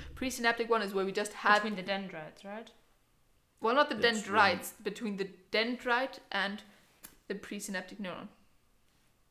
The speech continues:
Speaker 2: Hä? Das hier? This one is doch einfach nur das Ende hiervon, oder?
Speaker 1: The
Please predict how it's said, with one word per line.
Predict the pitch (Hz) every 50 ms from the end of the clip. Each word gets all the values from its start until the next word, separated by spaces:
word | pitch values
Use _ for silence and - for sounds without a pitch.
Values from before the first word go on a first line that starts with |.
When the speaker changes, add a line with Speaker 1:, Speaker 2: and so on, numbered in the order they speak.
| _ _ _ _ _ _ - -
Speaker 2:
Hä? | 190 196 202 - - _ _ _ _ -
Das | 214 233 240 - - -
hier? | 294 311 320 349 339 - - - - - - _ -
This | - 285 277 - -
one | 294 294 294 - -
is | 240 226
doch | - 240 233
einfach | - 226 220 - 233 220 233
nur | 240 240 233
das | 240 233
Ende | - - 220 220 208 226
hiervon, | 226 208 214 214 202 196 - - 175 175 180 180
oder? | 185 226 262 320 - - _ _ _ - 190 - - _ _ _ _ _ _ -
Speaker 1:
The | - 240